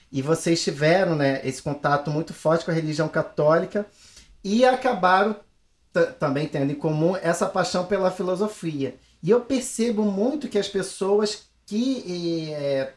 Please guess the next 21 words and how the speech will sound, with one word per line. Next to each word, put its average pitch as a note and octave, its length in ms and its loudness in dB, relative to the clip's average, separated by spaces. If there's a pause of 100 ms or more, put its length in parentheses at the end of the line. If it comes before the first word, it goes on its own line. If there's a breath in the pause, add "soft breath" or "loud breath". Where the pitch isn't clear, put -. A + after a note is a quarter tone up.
(160)
estudam F3 420 -6
teologia, B2+ 1040 -4 (480 soft breath)
as - 140 -10
pessoas D3 500 -2
que, D3+ 560 -4
que D3+ 100 -8
estudam E3 460 0
mais C#3+ 320 0
a, B2+ 240 -2
as A#2+ 160 -4
religiões, B2 720 -4 (480 soft breath)
elas G3 640 2 (260)
têm C#4 280 4
ali G#3+ 200 2
uma, G3 400 2
uma E3 180 0
proximidade D#3+ 920 -2 (120)
com D#3+ 220 -4
a D3+ 760 -4
filosofia. D#3 880 -2 (680 soft breath)
É, C#3 120 -10